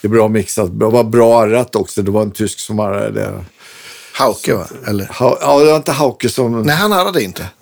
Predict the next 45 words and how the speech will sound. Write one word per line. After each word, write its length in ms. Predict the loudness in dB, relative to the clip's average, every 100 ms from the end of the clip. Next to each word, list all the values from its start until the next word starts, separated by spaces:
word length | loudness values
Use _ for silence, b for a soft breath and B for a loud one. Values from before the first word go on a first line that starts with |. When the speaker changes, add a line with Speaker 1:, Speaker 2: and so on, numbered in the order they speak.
| _ -4
Speaker 2:
Nej. 100 | 0
Speaker 1:
Han 180 | 2 4
arrade 400 | 4 4 4 2
inte, 220 | 0 -2
nej, 260 | 0 2 0
men 160 | 0
han, 240 | -2 -2 -4
eh, 60 | -4
var 220 | -2 -2
dir-, 400 | 2 0 0 -4 -8 -14 -12 -4
Speaker 2:
Dirigent. 600 | -4 -2 -4 -6 -16 -6
Speaker 1:
dirigent, 540 | -6 -4 -6 -6 -6
ja. 300 | -8 -6 -8 -14 b b b _ _ _ _ _ _
Så 180 | -14 -8
det 120 | -6
var 160 | -8
kul. 360 | -10 -10 -12 -14 B B
Det 60 | 0
var 180 | 4 4
en 80 | 2
rolig 460 | 2 6 6 4 -2 -8 -18 _ B B B B 0
turné, 240 | 0 2
även 320 | 2 2 0
om 160 | 0 0
det 80 | 0
var 220 | 2 2
lite 280 | 0 -2 -6
slitsamma. 760 | -4 -4 -4 -4 -4 -4 -6 -6
Men 160 | -4 -2
det 60 | -2
verkar 260 | -4 -6
som 200 | -6 -6
att 120 | -6
de 120 | -4 -4
vill 120 | -4
ha 80 | -4
tillbaka 360 | -2 -2 -2 -6
med 80 | -6
nästa 280 | -6 -4
år 220 | -4 -2 -2
igen. 200 | -4 -6
Och 400 | -8 -8 -8 -10 _ B B B B B
Speaker 2:
Men 100 | 2
du 120 | 4 4
gjorde, 340 | 4 4